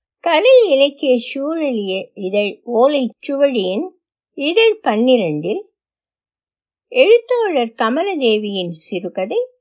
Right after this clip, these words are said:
செம்புலம். ஒலிவடிவம் சரஸ்வதி தியாகராஜன், பாஸ்டன்.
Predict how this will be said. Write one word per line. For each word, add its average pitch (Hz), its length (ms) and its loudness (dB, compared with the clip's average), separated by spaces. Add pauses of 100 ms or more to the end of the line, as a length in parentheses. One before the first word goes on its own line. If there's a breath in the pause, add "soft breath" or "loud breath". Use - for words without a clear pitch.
(180)
செம்புலம். 254 960 -4 (480)
ஒலிவடிவம் 196 640 -4 (360)
சரஸ்வதி 220 800 -4
தியாகராஜன், 147 680 -6 (500)
பாஸ்டன். 143 600 -6